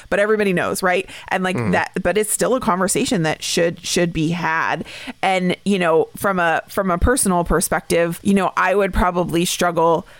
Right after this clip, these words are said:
Speaker 1: with feeling like if I had had the opportunity to talk to the queen bee and not, and I, I would not, the theft aside, <laughs> if this was just an environment where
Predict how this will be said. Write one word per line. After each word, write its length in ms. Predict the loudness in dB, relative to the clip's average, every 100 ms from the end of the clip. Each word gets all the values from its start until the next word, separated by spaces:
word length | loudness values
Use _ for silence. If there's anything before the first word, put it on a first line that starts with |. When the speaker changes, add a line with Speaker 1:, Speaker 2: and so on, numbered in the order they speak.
| -8
Speaker 1:
with 580 | 0 2 2 -2 -12 -20 -20 -20 -6
feeling 540 | 2 2 2 2 2
like 600 | 2 2 0 -2 -8 -12 -16 -20 -6
if 160 | -4 0
I 140 | 0
had 260 | 0 0 -2
had 280 | 0 -2 0
the 140 | 0
opportunity 1080 | 0 0 -2 0 2 2 0 0 0 -2 -4 -8 -20 -6
to 140 | -2 0
talk 400 | 0 0 0 -4
to 760 | -2 2 2 4 4 2 0 -2 -8 -20 -6
the 140 | -4
queen 300 | 0 2 2
bee 500 | 0 0 0 0 0 -2 -14 -10 -4
and 200 | 0 2
not, 320 | 2 2 -2 -10 -12 -4
and 260 | 0 -2 -4 -16 -8 -4
I, 100 | -4 -4 -2
I 180 | 0
would 220 | 2 0 2
not, 460 | 2 2 2 0 -6 -16 -16 -16 -20 _
the 160 | -2 0
theft 380 | 0 -2 -2
aside, 520 | -2 0 0 0 -2 -6 -6
<laughs> 540 | -4 -4 -10 -16 -16 -4
if 200 | -4 0
this 200 | -2 0
was 160 | 0
just 240 | 0 -2 0
an 80 | 0
environment 680 | 0 2 2 2 0 -2 0
where 500 | 0 2 2 2